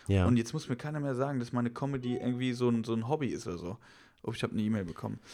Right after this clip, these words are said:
Speaker 1: Nee,
Speaker 2: Ähm,
Speaker 1: aber, äh, was ich halt bei dir auch so immer sehr cool fand, war auch, du ba-, warst immer offen auch für den Kontakt. Also, we-, als ich dich kennengelernt hab, warst du auch so, „Ey, ich bin der Falk, wer bist du?“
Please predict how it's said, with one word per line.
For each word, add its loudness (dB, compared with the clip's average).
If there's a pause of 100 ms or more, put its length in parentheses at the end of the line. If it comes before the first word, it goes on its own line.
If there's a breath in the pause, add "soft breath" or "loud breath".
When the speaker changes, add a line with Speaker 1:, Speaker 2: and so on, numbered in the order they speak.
(120)
Speaker 1:
Nee, 4
Speaker 2:
Ähm, 8
Speaker 1:
aber, 6
äh, 6
was 4
ich 2
halt 2
bei 6
dir 6
auch 2
so -2
immer 4
sehr 4 (140)
cool 4
fand, -2
war 2
auch, -2
du -2
ba-, 2
warst 0
immer 2 (100)
offen 0
auch 0
für 2
den 2
Kontakt. -2
Also, 0
we-, 2
als -4
ich -6
dich -10
kennengelernt 0
hab, -4
warst -2
du 0
auch 0
so, 0
„Ey, 0
ich -6
bin -4
der 4
Falk, 2
wer 0
bist -2
du?“ 8